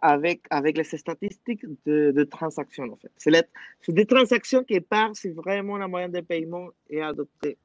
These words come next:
ou pas. Et on peut voir, en fait, euh, on a déjà des, on, on a fait des études,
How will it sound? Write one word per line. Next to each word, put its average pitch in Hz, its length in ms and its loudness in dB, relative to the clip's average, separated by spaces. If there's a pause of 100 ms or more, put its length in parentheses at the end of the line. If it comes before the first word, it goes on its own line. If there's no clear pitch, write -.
ou 131 80 -8
pas. - 200 -16 (720)
Et 175 140 6
on 180 140 6
peut 240 100 -8
voir, 247 400 4
en 208 120 -8
fait, 214 340 -6
euh, 160 460 -6
on 151 120 -10
a 156 100 -6
déjà 165 240 -4
des, 175 140 -8 (160)
on, 151 160 -12
on 147 140 -6
a 151 80 -4
fait 220 160 2
des 185 180 0
études, 170 580 -2